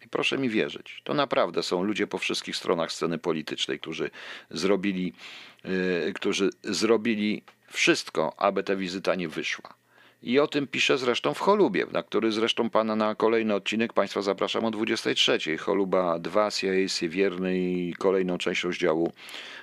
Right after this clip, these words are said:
rozdziału drugiego. Ta książka się rozkręca powoli, ona też się staje coraz bardziej okrutna, proszę państwa. Spisek, jak państwo wiecie, czytam mniej więcej koło dziesiątej, jedenastej, tak samo jutro będę.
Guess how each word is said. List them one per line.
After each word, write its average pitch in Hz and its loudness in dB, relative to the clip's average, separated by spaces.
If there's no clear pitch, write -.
rozdziału 90 2
drugiego. 76 -4
Ta - 0
książka 139 0
się 127 0
rozkręca 120 2
powoli, 104 2
ona 85 0
też 90 0
się 73 -2
staje 73 -2
coraz 76 -6
bardziej 71 -4
okrutna, - -6
proszę - -12
państwa. - -14
Spisek, 131 2
jak 117 0
państwo 117 2
wiecie, 113 2
czytam 104 2
mniej 92 0
więcej 95 -2
koło 90 0
dziesiątej, 90 -4
jedenastej, 82 -4
tak 69 -12
samo 82 -4
jutro 71 -6
będę. - -14